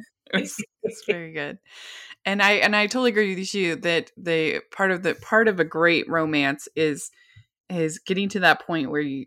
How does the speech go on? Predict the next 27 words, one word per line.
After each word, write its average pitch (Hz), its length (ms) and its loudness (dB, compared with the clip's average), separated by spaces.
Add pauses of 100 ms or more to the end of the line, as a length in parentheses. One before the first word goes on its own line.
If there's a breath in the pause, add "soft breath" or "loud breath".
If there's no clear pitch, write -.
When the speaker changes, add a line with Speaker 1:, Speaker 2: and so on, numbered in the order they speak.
(140)
Speaker 1:
where 151 360 4
even 170 260 -6
though 156 360 0
you 151 160 -4
know, 160 400 4
'cause 160 300 -10
it's - 180 -12
the 143 100 -4
genre, 147 420 4
you 151 180 -4
know 151 180 0
that 151 160 -4
they 151 100 0
are 143 160 4
gonna 143 180 0
get 143 160 -6
together, 151 540 -2
but, 147 340 0 (520)
you 151 100 -8
know, 139 140 -6
it's, - 180 -12
it's - 320 -6
a, 139 240 0 (760 soft breath)
a, 139 360 -2
it - 260 -2
seems 151 300 0
impossible. - 640 -6